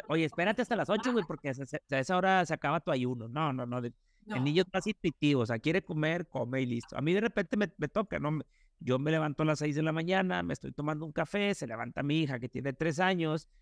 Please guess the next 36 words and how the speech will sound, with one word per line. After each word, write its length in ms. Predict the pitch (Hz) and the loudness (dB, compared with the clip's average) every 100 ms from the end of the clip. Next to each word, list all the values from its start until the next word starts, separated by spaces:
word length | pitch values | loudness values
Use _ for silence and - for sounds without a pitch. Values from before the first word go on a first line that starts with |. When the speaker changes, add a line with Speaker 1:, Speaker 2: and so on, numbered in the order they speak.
| _ _ | _ _
Speaker 1:
y 120 | 117 | -4
son 140 | 117 175 | 0 2
las 100 | 170 | 2
seis 200 | 175 175 | 0 0
y 80 | |
media 180 | 175 175 | 2 2
y 40 | 175 | 2
me 100 | 170 | 0
dice, 160 | 156 | 0
"Papá, 300 | - - 190 | -6 2 2
¿me 100 | 185 | 4
haces 160 | 185 202 | 2 0
un 120 | 202 | 0
huevito 320 | 208 208 - | 0 0 -4
con 140 | - 175 | -6 -2
jamón?". 360 | 185 180 214 - _ _ _ _ _ _ _ - | 0 0 -4 -12 _ _ _ _ _ _ _ -6
Pues 140 | 110 | 0
le 80 | 110 | 2
hago 120 | 113 | 2
huevito 380 | 123 143 127 143 | 4 4 4 0
con 120 | 139 | -2
jamón, 340 | 135 147 180 160 | -4 -4 -4 -4
¿verdad? 340 | - 135 143 | -8 -10 -10
O 60 | 123 | -6
sea 400 | 131 - 127 - - - - - _ | -4 -2 -4 -6 -8 -14 -20 -20 _
Speaker 2:
Exacto, 500 | - 302 349 - 220 | 2 4 4 0 -2
exacto. 540 | 214 - 269 269 - 175 | -4 4 4 6 2 0
Sí, 200 | 247 220 | 0 0
debemos 320 | 233 269 277 | 2 2 2
ir 120 | 254 | 4
al 100 | 254 | 4
ritmo 260 | 233 220 226 | 2 -2 2
de, 280 | 190 - - | 0 0 -6
del 200 | 165 156 | -8 -8
niño, 260 | 165 156 - | -16 -20 -20
¿no? 140 | 196 | -20